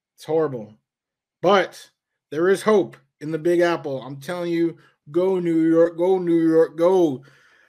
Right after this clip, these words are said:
I mean, I'm not saying we want Brooklyn, but I'm telling you that this team has improved from last year. It's a different team. And their biggest issue last year, when Julius Randle was looking like a bum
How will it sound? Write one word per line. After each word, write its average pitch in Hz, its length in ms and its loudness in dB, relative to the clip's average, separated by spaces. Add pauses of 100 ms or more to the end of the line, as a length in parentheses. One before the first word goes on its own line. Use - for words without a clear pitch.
(240)
I 139 100 -12
mean, 160 160 -4
I'm 180 140 -2
not 196 280 2
saying 190 340 -4
we 196 140 0
want 185 280 -2
Brooklyn, 160 600 -2
but 156 580 2
I'm 151 240 -4
telling 180 300 -4
you 170 200 0
that 147 220 -8
this 175 360 0
team 160 420 -8 (220)
has 156 320 -6
improved 156 600 -4
from 143 180 -12
last 135 340 -12
year. 135 200 -8
It's 123 120 -18
a 120 60 -16
different 139 600 -10
team. 131 400 -12 (400)
And 131 160 -10
their 131 140 -6
biggest 202 680 2
issue 143 640 -2
last 170 440 -6
year, 156 380 -4 (200)
when 135 160 -10
Julius 175 400 2
Randle 180 420 -2
was 151 140 -4
looking 170 240 -4
like 160 200 -6
a 131 120 -6
bum 170 580 2